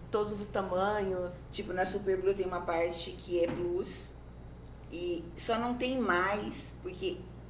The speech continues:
Speaker 2: tem que encaixar no preço. Como é preço único,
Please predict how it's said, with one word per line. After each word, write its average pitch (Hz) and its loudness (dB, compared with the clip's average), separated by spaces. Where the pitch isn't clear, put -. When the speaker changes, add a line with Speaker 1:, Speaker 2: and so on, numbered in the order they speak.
Speaker 2:
tem 208 2
que 208 2
encaixar 196 4
no 196 -2
preço. 147 -4
Como 170 -2
é 170 0
preço 170 -4
único, 190 -4